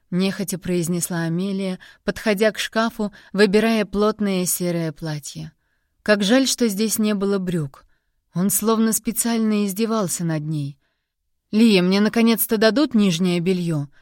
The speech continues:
Почему я должна ходить в платье, натянутом на обнаженное тело?» Лия смутилась и отвела взгляд. «Лия?» «Вожак так пожелал. Ты не получишь ничего из того, на что не поступало его согласие».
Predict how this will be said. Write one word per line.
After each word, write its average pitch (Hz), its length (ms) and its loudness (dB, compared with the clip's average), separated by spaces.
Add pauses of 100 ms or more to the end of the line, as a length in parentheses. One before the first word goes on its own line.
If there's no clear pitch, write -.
(260)
Почему 254 260 4
я 269 140 8
должна 214 380 4
ходить 226 380 0
в - 100 -16
платье, 233 440 -2
натянутом 208 640 0
на 202 120 2
обнаженное 202 720 -2
тело?» 160 480 -6 (680)
Лия 190 360 0
смутилась 196 680 -4
и 185 100 -4
отвела 165 420 -6
взгляд. 156 560 -12 (680)
«Лия?» 180 560 0 (720)
«Вожак 214 420 0
так 233 240 -4
пожелал. 190 560 -2 (380)
Ты 240 100 0
не 233 160 8
получишь 233 520 0
ничего 202 400 -2
из 196 200 0
того, 214 380 -2 (260)
на 214 160 2
что 220 180 -2
не 214 140 0
поступало 208 540 -4
его 185 300 -2
согласие». 165 840 -6